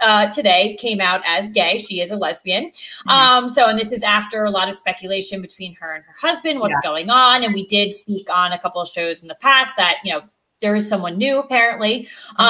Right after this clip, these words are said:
Speaker 2: Mm-hmm.
Speaker 1: and so it is come out now. She does have a girlfriend. So that came out today. So the question, the answer to the question, the short answer is yes, we are going to talk about it later.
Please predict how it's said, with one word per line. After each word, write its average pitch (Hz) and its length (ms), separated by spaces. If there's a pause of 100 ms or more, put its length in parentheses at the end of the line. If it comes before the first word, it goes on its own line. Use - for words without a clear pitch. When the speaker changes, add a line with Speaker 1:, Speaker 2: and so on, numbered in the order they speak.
Speaker 2:
Mm-hmm. 220 80
Speaker 1:
and 226 80
so 240 80
it 226 120
is 220 160
come 196 200
out 214 180
now. 175 200
She 208 180
does 170 220
have 226 100
a 302 60
girlfriend. 190 540
So 214 160
that 214 300
came 233 160
out 214 160
today. 190 320
So 202 320
the 202 80
question, 196 420
the 202 120
answer 202 240
to 226 40
the 214 60
question, 220 260
the 196 60
short 294 220
answer 202 280
is 202 200
yes, 180 260
we 220 100
are 190 120
going 208 340
to 208 80
talk 175 160
about 156 200
it - 60
later. - 280